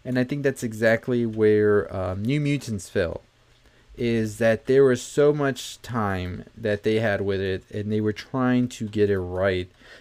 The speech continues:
that they went back, they tweaked it a little bit. Uh, the Fox merger happened, of course, with Disney, and you can tell that there was something, uh, wanting to be done with that, but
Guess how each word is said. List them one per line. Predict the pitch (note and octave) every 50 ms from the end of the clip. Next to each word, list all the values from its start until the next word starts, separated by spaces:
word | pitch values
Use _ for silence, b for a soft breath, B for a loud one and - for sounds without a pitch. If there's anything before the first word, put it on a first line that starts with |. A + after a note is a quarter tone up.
| B B -
that | - G#2+ G2+
they | A2+ A2 -
went | B2 B2 B2+ B2 B2
back, | - A#2 A2 G2+ G2 G#2 G#2 -
they | - F2+ F#2
tweaked | - - - B2 A#2+ - -
it | C3
a | B2
little | A2+ A2 G#2+ G#2+ G#2 G2+ - _
bit. | - G2+ G2+ G2+ G2+ B B B B B B
Uh, | - G#2+ G2+ G#2 G#2
the | G#2+
Fox | - _ - D3+ C#3+ C#3+ - -
merger | C#3+ C3+ C3 B2 B2+ B2+ A#2+
happened, | A2+ A#2+ G#2+ A2 A2 - B2 A#2 A2 G#2+ A2
of | G#2+ - -
course, | - - A2+ A2 G#2+ -
with | - G#2+ G#2 - -
Disney, | A#2+ A2+ G#2+ G#2 A2 A2 G#2+ G#2+ G#2+ G#2
and | - G#2 A2 A2
you | A#2 A#2+
can | C3 B2+ B2
tell | - C#3+ B2 B2
that | A#2+ A2+ -
there | A2+ A2 A2
was | A2 G#2
something, | - - A2 G#2+ - - G#2 G2+ G2+ B B B B B B B -
uh, | F#2+ F#2+ F#2+ G2 G#2
wanting | A#2 B2 C3+ C#3 C3+ B2+
to | B2 -
be | G#2+ G#2+ G#2
done | G2 G#2+ G2+ G2 G2+
with | G2 -
that, | - G#2+ G#2 G#2 G2+ _
but | - A2+ A2+